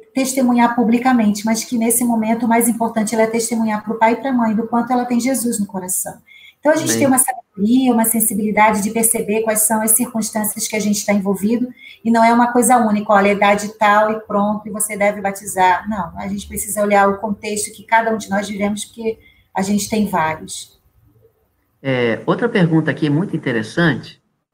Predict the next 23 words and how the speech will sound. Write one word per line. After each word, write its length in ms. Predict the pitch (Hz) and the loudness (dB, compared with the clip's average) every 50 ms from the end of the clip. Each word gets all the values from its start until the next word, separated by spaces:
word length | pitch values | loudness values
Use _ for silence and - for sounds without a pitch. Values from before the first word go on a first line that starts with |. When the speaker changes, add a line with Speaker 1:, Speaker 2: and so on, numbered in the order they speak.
| _ _ _ _ _ _ _ _ _ - | _ _ _ _ _ _ _ _ _ -12
Speaker 2:
é, 400 | 127 123 120 120 117 117 117 113 - - | -6 -6 -4 -4 -4 -6 -8 -10 -12 -6
sobre, 640 | - 165 160 151 160 165 165 147 135 123 - - _ _ | 0 0 2 2 4 4 4 2 2 -2 -8 -16 _ _
ah, 180 | - 139 135 123 | -4 -2 -2 0
o 100 | 123 123 | -2 -4
discipulado, 840 | 123 - - - - - 165 131 117 127 147 160 156 147 - 127 127 | -6 -8 -10 -10 -6 -4 -2 0 2 4 4 4 4 2 0 -2 -4
a 40 | 127 | -4
evangelização 720 | 120 - 156 156 147 156 143 135 135 123 117 - - 147 143 | -2 0 0 0 0 -2 -4 -4 -4 -6 -6 -6 -6 -6 -6
discipuladora 600 | 143 - - - 135 123 123 120 127 131 131 139 | -6 -8 -12 -8 -6 -6 -4 -4 -4 -4 -4 -4
de 100 | 139 147 | -6 -8
crianças 420 | - - 143 139 - - 139 131 | -8 -6 -6 -6 -6 -6 -6 -4
autistas. 840 | 165 165 160 - - 165 170 175 160 - - - - - - _ _ _ _ _ - _ _ _ | -4 -4 -4 -4 -4 -2 -2 -2 -4 -8 -14 -18 -20 -20 -20 _ _ _ _ _ -20 _ _ _
Você 140 | - 170 165 | -4 -4 -2
tem 100 | 196 190 | -2 -2
alguma 300 | 180 170 180 180 165 143 | -2 0 0 0 0 2
recomendação 920 | 143 151 151 - 147 143 131 120 123 123 - - 160 175 196 214 - - - _ _ | 0 0 0 0 -2 -2 -2 -2 -4 -6 -2 0 0 0 0 -2 -6 -10 -16 _ _
a 80 | - 127 | -8 -8
respeito 380 | 123 113 - - 117 113 104 | -8 -6 -6 -6 -6 -6 -6
disso 260 | 107 127 147 165 - - | -6 -4 -4 -4 -4 -4
para 140 | - 117 | -6 -8
os 100 | - - | -8 -10
pais 600 | - _ - 127 143 156 151 139 120 110 113 - | -10 _ 0 2 4 4 4 2 2 -2 -4 -6
ou 100 | 127 120 | -10 -10
discipuladores? 720 | 117 - - - - 107 107 110 110 131 156 185 196 - - | -10 -12 -16 -16 -8 -6 -6 -4 -4 -4 -4 -4 -6 -8 -16